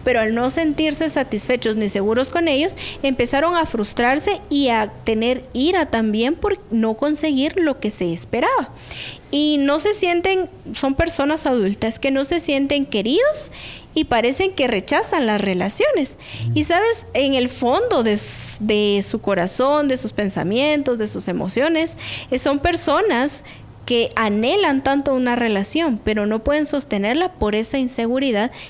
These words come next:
Speaker 1: que se maneja.
Speaker 2: Excelente. Mientras, eh, tú hablabas, igual vienen más, eh, cosas a,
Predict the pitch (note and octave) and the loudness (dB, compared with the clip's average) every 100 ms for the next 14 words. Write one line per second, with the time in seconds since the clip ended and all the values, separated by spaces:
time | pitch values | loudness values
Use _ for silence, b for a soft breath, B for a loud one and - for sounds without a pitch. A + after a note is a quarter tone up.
0 | B - G#3+ - F3+ F3 F3 F#3 - - | B -4 -2 -2 -4 -2 -4 -4 -10 -20
1 | - - - B B B - - A#2 - | -20 -20 -20 B B B -8 -4 -2 0
2 | B2 A#2 C3 C3 D3 B B B B D3 | 2 4 4 2 -2 B B B B 0
3 | D3+ D3 D#3 D3 - D3 C3+ C3 C#3 - | 0 2 0 0 0 2 2 2 0 -6
4 | B B - - E3 F3+ B2+ C#3+ F3+ - | B B -18 -2 0 2 2 2 0 0
5 | C3+ A2+ D3+ F3 B2+ C3+ E3 D#3+ D3 D#3 | 0 2 2 2 2 2 2 2 4 2
6 | - F3 D3+ C3 - - - C#3+ D#3 E3 | 2 2 2 0 -4 -18 -2 0 2 0
7 | - G#2+ | 0 -2